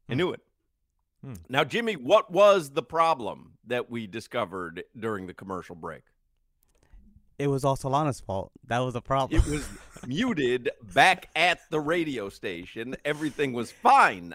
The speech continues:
Speaker 3: And
Speaker 1: on
Speaker 3: he,
Speaker 1: my end.
Speaker 3: and he tried to blame it
Speaker 1: And
Speaker 3: on me. <laughs>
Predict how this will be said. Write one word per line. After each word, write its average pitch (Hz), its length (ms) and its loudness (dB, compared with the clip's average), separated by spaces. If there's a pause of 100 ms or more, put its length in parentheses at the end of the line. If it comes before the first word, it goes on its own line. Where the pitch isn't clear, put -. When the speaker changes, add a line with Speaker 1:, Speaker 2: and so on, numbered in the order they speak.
Speaker 3:
And 110 120 0
Speaker 1:
on - 60 0
Speaker 3:
he, 170 60 0
Speaker 1:
my 135 240 2
end. 90 160 -6
Speaker 3:
and 202 80 4
he 214 60 2
tried 262 260 6
to 233 60 8
blame 220 260 8
it 226 40 10
Speaker 1:
And 196 80 10
Speaker 3:
on 180 200 6
me. 233 220 8
<laughs> - 400 -8